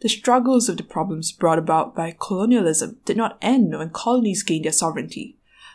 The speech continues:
So the very term post-colonialism can be rather misleading if taken literally, so take it with a grain of salt.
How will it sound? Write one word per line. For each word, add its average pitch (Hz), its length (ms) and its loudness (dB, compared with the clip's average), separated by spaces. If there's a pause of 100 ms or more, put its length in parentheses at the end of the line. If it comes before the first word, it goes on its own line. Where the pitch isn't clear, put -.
So - 160 -2
the 185 80 -4
very 233 240 2
term 208 240 -2
post-colonialism 185 1300 -4
can 190 220 -8
be 180 200 -4
rather 196 240 -2
misleading 175 540 -4
if 151 140 -16
taken 147 360 -8
literally, 87 460 -12
so - 180 -8
take - 240 -14
it 175 60 -6
with 175 120 -8
a 180 60 -8
grain 151 220 -10
of - 80 -14
salt. - 320 -10